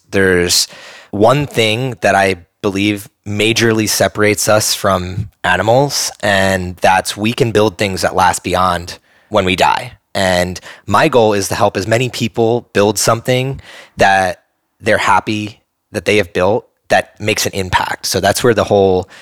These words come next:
Thrive on Life mission is, helping mission-based people. So whoever's heard that, when I say that at the beginning, that's why. Um, I'm after impact, and I know that if I help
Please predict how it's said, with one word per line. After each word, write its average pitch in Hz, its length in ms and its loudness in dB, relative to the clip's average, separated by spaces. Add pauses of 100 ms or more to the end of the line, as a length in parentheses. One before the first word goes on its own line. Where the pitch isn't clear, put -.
(380)
Thrive 101 200 2
on 95 120 -2
Life 92 180 0
mission 95 300 -2
is, 90 160 -4
helping 95 340 -2
mission-based 92 480 -2
people. 123 380 -4
So 95 240 0
whoever's 98 760 0
heard 98 240 0
that, 110 380 0 (100)
when 98 140 -4
I 85 60 -2
say 95 180 -2
that 98 80 2
at 90 80 -2
the 90 40 -8
beginning, 98 460 -2 (420)
that's 98 300 0
why. 101 600 0
Um, 90 520 -2
I'm 104 140 0
after 110 340 0
impact, 127 640 -4
and 98 120 -4
I 104 100 0
know 101 260 0
that 98 140 0
if 92 160 -2
I 110 220 4
help 104 420 0